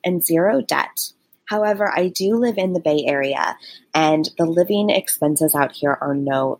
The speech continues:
joke. Therefore, what I do next, it's very important that it become profitable as quickly as possible so that I can sustain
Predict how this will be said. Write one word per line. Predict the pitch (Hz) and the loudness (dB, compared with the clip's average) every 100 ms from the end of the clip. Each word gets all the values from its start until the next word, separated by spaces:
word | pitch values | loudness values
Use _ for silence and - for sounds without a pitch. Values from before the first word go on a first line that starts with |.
| - | -4
joke. | - - - - _ _ _ - | 0 0 -4 -20 _ _ _ 0
Therefore, | 220 247 - 175 151 147 139 165 | 0 0 -2 2 4 4 2 0
what | 180 202 | 0 2
I | 240 | 2
do | 247 208 202 | 0 0 0
next, | 156 147 - - - _ - _ _ | 0 0 -2 -4 -4 _ -20 _ _
it's | 180 - | -2 -2
very | - 185 190 208 | 0 2 2 0
important | 208 - 156 151 151 | -2 0 0 0 0
that | 151 | 0
it | - | 0
become | 156 - 151 | -4 -4 -4
profitable | - - 156 - 156 151 147 - | -4 0 0 0 0 2 2 2
as | 151 | -4
quickly | - 175 - 82 | -2 -6 -2 -2
as | - | -2
possible | - - - - 78 - | -4 -4 -4 0 0 0
so | - 160 | -2 0
that | 156 | 2
I | - | 2
can | 151 165 | 0 -2
sustain | 151 156 - 143 139 143 | -2 -4 -4 -2 -2 -6